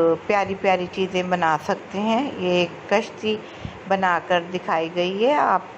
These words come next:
ये छोटी छोटी चीज़ें, ए, कहीं भी डेकोरेट कर सकते हैं। आप, आप अपनी घरेलू चीज़ें बनाते हैं, उन पर इस्तेमाल करने के लिए। किसी में चेरी बनाकर दिखाई गई है, किसी में फल दिखाए गए हैं,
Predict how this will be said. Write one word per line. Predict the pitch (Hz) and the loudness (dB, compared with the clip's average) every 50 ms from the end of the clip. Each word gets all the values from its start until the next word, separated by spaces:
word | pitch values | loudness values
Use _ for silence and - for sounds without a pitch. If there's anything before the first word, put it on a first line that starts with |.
| - - | -12 -8
ये | 185 185 190 185 185 | -2 0 2 2 2
छोटी | 180 - 262 254 254 - | 4 4 4 4 2 2
छोटी | - - 247 233 233 214 | 2 2 2 2 0 -4
चीज़ें, | 196 - 208 202 190 185 185 190 190 190 190 190 - - - - - - - - | -10 -4 -2 0 0 0 0 0 0 0 0 -2 -6 -14 -14 -16 -16 -8 0 2
ए, | 185 185 185 | 4 4 4
कहीं | 180 185 - 277 294 285 262 | 4 4 4 4 4 4 4
भी | 233 247 233 | 2 2 2
डेकोरेट | 214 208 196 190 - 208 196 196 190 185 190 | 2 2 2 2 2 2 4 4 2 2 0
कर | - - 190 180 | 0 0 0 0
सकते | - - 196 190 190 - - 180 | 2 0 -2 -2 -2 -4 -4 0
हैं। | 185 190 190 185 | 2 4 4 4
आप, | 180 175 - - - - - - | 4 2 -2 -6 -10 -6 -2 2
आप | 180 175 175 175 175 - - - - | 2 4 4 2 0 -2 -6 -4 -2
अपनी | 165 165 165 160 165 - - 190 190 185 | 0 2 2 2 2 0 -2 -2 -2 0
घरेलू | 180 196 233 220 196 190 190 196 196 | 2 4 4 6 4 4 2 0 -2
चीज़ें | 196 - 202 190 185 190 180 180 | -2 0 -2 0 0 0 0 0
बनाते | 185 175 170 165 160 156 - - - | 0 2 2 2 2 2 0 -2 -2
हैं, | 226 240 302 - - - - - - - - - | -2 -2 -2 -4 -8 -14 -16 -16 -16 -14 -6 -2
उन | 208 214 214 | 0 0 0
पर | 202 - 202 190 180 | 0 0 0 0 0
इस्तेमाल | 185 190 - - - 185 185 170 160 151 147 147 | 0 -4 -6 -6 -4 -2 2 2 2 2 2 0
करने | 147 - 151 147 135 135 143 | -2 -4 -4 -2 -4 -6 -6
के | 139 - 151 143 | -6 -6 -6 -6
लिए। | 135 139 139 139 131 - - - - - - - - - - - - - - - - - - - - - - - - - - - - - - - | -6 -6 -8 -8 -8 -10 -12 -16 -16 -16 -16 -16 -16 -16 -18 -18 -18 -18 -18 -18 -18 -18 -18 -18 -18 -18 -18 -18 -18 -18 -18 -18 -16 -12 -6 -6
किसी | 180 175 - - 226 233 233 - 226 | -6 -6 -4 -4 -4 -2 0 2 2
में | 208 208 202 202 196 | 2 4 2 2 2
चेरी | - 208 196 190 185 190 208 | 2 2 4 4 4 2 0
बनाकर | 196 202 190 185 180 170 170 - 185 | 0 0 0 2 0 0 0 0 0
दिखाई | 175 175 180 175 - 208 196 160 160 160 | -2 -2 -2 -6 -4 -2 -2 0 -2 0
गई | 156 175 170 165 170 165 175 | 2 2 2 2 2 0 0
है, | 202 185 165 165 | 2 2 2 2
किसी | - - 202 196 - 208 | 0 -4 -8 -6 -4 -4
में | 190 190 185 | -2 0 0
फल | 175 180 - - 233 220 185 190 | 0 0 -2 -2 0 0 0 0
दिखाए | 190 190 190 185 - 208 165 160 156 156 | -4 -6 -6 -4 -2 0 0 2 0 0
गए | 151 170 165 160 | 0 0 0 0
हैं, | 160 160 160 160 151 | 0 0 -2 -2 -2